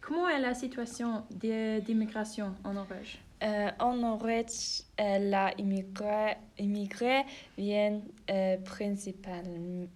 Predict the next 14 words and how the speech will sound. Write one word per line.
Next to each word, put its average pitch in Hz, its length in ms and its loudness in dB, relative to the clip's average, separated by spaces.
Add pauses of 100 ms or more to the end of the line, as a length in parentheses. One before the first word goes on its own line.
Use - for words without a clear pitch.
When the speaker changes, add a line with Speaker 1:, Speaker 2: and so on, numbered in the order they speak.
(160)
Speaker 2:
euh, 185 200 2
d'Europe. 180 720 -4 (440)
Ils 240 200 2 (240)
viennent, 196 500 -2 (340)
euh, 185 200 2
surtout 247 880 -4 (320)
pour 202 380 -2 (260)
travailler. 185 680 -4 (520)
Moi, 214 240 -2 (320)
euh, 185 640 2 (160)
ma, 214 460 0 (320)
euh, 190 380 2
de 185 440 4 (240)
autres, 240 760 -2